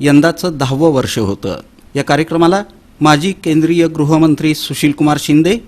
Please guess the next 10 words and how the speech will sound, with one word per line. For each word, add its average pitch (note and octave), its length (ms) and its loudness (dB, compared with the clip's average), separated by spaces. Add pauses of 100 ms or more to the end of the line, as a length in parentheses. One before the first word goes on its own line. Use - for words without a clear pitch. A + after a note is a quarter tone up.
(260)
ज्ञानपीठ E3+ 500 2 (260)
काशीचे E3 520 0
जगद्गुरू D3 600 -2 (200)
डॉक्टर C#3 260 -4
चंद्रशेखर C#3+ 720 -2
शिवाचार्य C#3 560 -2
महास्वामी, C#3 520 2 (420)
श्रीकांत D3+ 480 0
शिवाचार्य C#3+ 600 0
महास्वामी, C#3 560 2